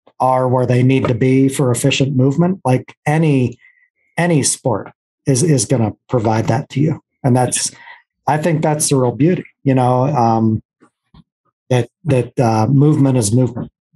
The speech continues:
and your brain doesn't care if you're sitting on a bicycle or standing on a skateboard or,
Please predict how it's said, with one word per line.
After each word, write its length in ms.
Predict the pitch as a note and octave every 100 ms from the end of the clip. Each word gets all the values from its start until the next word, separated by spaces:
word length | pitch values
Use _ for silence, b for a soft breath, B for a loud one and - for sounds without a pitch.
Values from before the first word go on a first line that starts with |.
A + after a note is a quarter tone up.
| -
and 120 | D3 B2
your 100 | A#2
brain 260 | B2+ C3
doesn't 320 | B2+ C3 C3 B2
care 240 | C#3 C3
if 140 | A#2 A#2
you're 140 | A2 -
sitting 280 | - D3+ A#2+
on 120 | A2+
a 40 |
bicycle 540 | G#2 B2 B2 C3+ - B2
or 320 | A2+ G2+ G#2+
standing 480 | - - A#2+ A#2 A2+
on 140 | A2
a 40 |
skateboard 600 | G#2+ - C3 D3 A#2+ A2 G#2+
or, 260 | G2+ G2